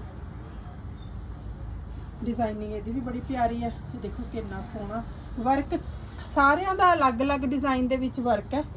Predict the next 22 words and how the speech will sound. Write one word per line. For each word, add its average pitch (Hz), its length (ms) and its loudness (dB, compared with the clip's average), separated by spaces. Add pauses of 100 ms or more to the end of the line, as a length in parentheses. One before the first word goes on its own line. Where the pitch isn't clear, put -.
(1160)
ਅੰਬੀ 262 260 4
ਵਾਲੇ 311 260 4
ਡਿਜ਼ਾਈਨ 285 420 4
ਵੀ 294 100 2
ਕਾਫੀ 302 320 0
ਤਰ੍ਹਾਂ 311 300 2
ਦੇ 277 200 0
ਹੈਗੇ 240 220 -2
ਆ 277 40 0
ਡਿਜ਼ਾਈਨ 247 440 0
ਇਹਦੇ 233 180 -4
ਵਿੱਚ। 277 220 -2
ਇਹ 349 60 -2 (680)
ਦੇਖੋ - 420 -10
ਕਿੰਨਾ 214 240 -6
ਪਿਆਰਾ, 202 320 -6
ਸਾਰਾ 247 380 -2
ਫਰੰਟ 233 380 -4
ਪੂਰਾ 226 320 -2
ਹੈਵੀ 220 300 -4
ਵਰਕ 233 340 -4
ਹੈ, 277 160 -2